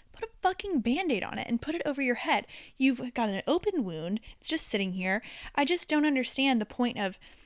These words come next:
talking about something and complaining about it. If you're complaining about it at least three or four times per week, I can guarantee you, even if they haven't said it, your friends are sick of it. And they probably wanna give you advice, but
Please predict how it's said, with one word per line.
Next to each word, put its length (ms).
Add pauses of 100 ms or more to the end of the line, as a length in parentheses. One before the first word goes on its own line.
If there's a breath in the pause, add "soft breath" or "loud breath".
(140 loud breath)
talking 420
about 280
something 380
and 140
complaining 560
about 220
it. 180 (240 loud breath)
If 140
you're 120
complaining 520
about 220
it 180 (880)
at 160
least 640 (1040)
three 200
or 80
four 220
times 340
per 180
week, 380 (180)
I 140
can 240
guarantee 600
you, 200
even 220
if 100
they 100
haven't 260
said 160
it, 120
your 100
friends 360
are 180
sick 340
of 80
it. 260 (400 loud breath)
And 480
they 120
probably 300
wanna 220
give 140
you 120
advice, 540
but 220